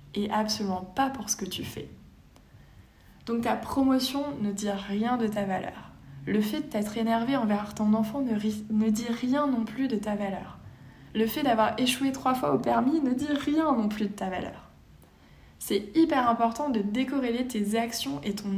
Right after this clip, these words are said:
identité. Tes comportements ne sont pas toi et tu n'es pas tes comportements. C'est comme pour tes pensées, tu n'es pas tes pensées. Donc construire une bonne estime de toi, c'est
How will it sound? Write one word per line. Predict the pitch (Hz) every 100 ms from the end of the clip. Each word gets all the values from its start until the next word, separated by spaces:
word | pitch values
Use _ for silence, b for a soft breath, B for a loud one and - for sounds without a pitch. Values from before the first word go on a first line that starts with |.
| 214
identité. | 233 226 214 - - - - - - B B B B B B B
Tes | - 226
comportements | 247 294 294 247 262
ne | 277
sont | 214 202
pas | 196 240 240
toi | - 220 226 -
et | 208
tu | -
n'es | 202 190
pas | 190 - 240
tes | 247
comportements. | 214 196 202 - 208 175 - B B B B
C'est | - 202
comme | 202 - 285 294
pour | 277 -
tes | 226
pensées, | 214 202 196 208 254 254
tu | -
n'es | 190 180 -
pas | 214 220 214
tes | - - - -
pensées. | 175 170 - - - - - - - - - - _ _
Donc | 220 214
construire | 269 277 - 269
une | 233 233
bonne | 277 302
estime | 262 - 214 214
de |
toi, | 214 - 392 370
c'est | - 247 -